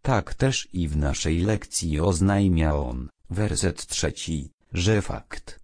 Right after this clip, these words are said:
iż człowiek ten urodził się niewidomym, nie był spowodowany grzechem, lecz wprost przeciwnie, żeby się okazały sprawy Boże na nim.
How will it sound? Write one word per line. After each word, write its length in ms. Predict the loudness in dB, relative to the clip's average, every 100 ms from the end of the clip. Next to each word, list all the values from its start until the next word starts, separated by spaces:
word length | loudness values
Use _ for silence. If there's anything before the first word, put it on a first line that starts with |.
| _
iż 220 | -6 -4
człowiek 580 | 0 4 6 6 2 0
ten 240 | 0 2 4
urodził 580 | 4 4 2 0 0
się 280 | -2 0 2
niewidomym, 720 | 2 2 2 2 4 6 6
nie 280 | 4 4 2
był 320 | 4 4 4
spowodowany 920 | 0 0 0 2 2 0 0 2 2
grzechem, 760 | 2 0 -2 -2 -6 -8 -8 -10 -16 -6
lecz 300 | 2 2 0
wprost 540 | -6 -2 0 0 -2 -8
przeciwnie, 840 | -2 -2 0 0 2 2 0 -2 -6 _
żeby 300 | 0 2 2
się 240 | 0 2 2
okazały 640 | 2 0 0 2 2 0
sprawy 460 | -2 0 0 0 0
Boże 400 | 2 2 2 2
na 240 | 2 -2
nim. 340 | -4 -6 -6